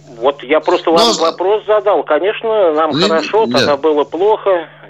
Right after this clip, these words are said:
Speaker 1: Я вопрос
Speaker 2: Да.
Speaker 1: задал, вы ответили, спасибо.
Speaker 2: Да, мы вам ответили, что мы, вы, офицеры выполняли приказ министра обороны.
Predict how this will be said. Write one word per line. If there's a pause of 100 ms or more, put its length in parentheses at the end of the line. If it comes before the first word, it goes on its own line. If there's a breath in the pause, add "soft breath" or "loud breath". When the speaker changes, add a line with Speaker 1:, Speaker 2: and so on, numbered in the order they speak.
(120)
Speaker 1:
Я
вопрос
Speaker 2:
Да.
Speaker 1:
задал,
вы
ответили,
спасибо.
Speaker 2:
Да,
мы
вам
ответили,
что
мы,
вы,
офицеры
выполняли
приказ
министра
обороны.